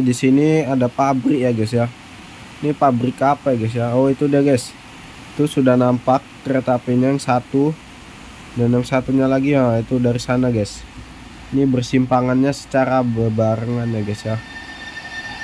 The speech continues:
Nah ini, ini sudah nampak ya guys ya. Satu dan itu satu lagi di sana guys. Oh, itu satu lagi di sana guys ya. Wah,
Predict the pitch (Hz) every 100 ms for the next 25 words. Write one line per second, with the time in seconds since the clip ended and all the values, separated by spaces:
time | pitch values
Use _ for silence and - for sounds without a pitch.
0 | - 113 110 110 113 131 - - - -
1 | - - - - - 117 120 127 117 113
2 | 113 113 123 - 117 113 123 135 143 -
3 | - - - - - 113 117 - 127 147
4 | 156 - - - - - - - - -
5 | - - - 117 127 127 139 139 139 131
6 | 131 131 143 135 120 127 127 123 107 101
7 | - - - - - - - - - -
8 | - - - - - 117 107 107 123 -
9 | 127 127 127 123 127 131 120 120 120 120
10 | 110 107 113 113 107 101